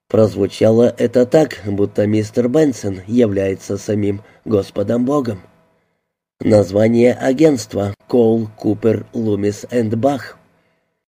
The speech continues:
Привратник также сообщил, что под руководством мистера Бенсона, как главы мозгового центра —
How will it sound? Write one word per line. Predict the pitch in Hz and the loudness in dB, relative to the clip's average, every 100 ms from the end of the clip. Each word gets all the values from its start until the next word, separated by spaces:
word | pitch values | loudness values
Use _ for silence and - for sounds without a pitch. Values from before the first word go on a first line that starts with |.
| - | -2
Привратник | 104 95 95 110 107 113 104 | 2 2 4 2 2 -2 0
также | 117 110 110 104 | 0 0 -2 -4
сообщил, | - - - - 160 123 - _ - - | -2 -2 -2 0 0 0 -8 _ -20 -20
что | - 95 | -2 0
под | 104 101 | 2 2
руководством | 110 117 127 160 160 - 104 95 | 2 4 4 4 4 -2 -4 -2
мистера | 113 107 107 107 123 127 | -4 -2 -2 2 2 4
Бенсона, | 156 139 - 95 92 85 _ _ | 4 2 -2 -6 -6 -10 _ _
как | 110 101 | 0 0
главы | 98 98 95 98 | 0 0 2 2
мозгового | 104 104 110 113 117 123 | 0 0 0 2 2 0
центра — | - 156 127 92 87 | 0 0 0 -6 -12